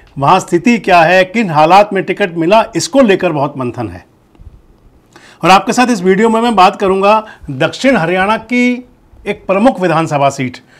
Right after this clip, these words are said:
और मैं आपको बताऊँ तो पूरे हरियाणा की सबसे बड़ी विधानसभा सीट, सबसे बड़ी विधानसभा सीट मतदाताओं के लिहाज से,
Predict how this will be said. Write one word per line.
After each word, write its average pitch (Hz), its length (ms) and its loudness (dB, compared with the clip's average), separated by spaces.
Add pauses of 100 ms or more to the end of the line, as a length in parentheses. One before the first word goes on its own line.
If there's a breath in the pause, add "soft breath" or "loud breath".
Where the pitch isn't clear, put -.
(120)
और 208 120 4
मैं 233 100 6
आपको 240 200 2
बताऊँ 240 320 2
तो 262 120 2
पूरे 254 460 2
हरियाणा 208 420 2
की 240 180 -6
सबसे 226 420 0
बड़ी 214 180 0
विधानसभा 165 480 -2
सीट, 117 260 -8 (880 soft breath)
सबसे 202 280 0
बड़ी 233 160 2
विधानसभा 208 520 2
सीट 240 380 -2 (240 soft breath)
मतदाताओं 196 600 0
के 202 120 -4
लिहाज 131 280 0
से, 104 220 -12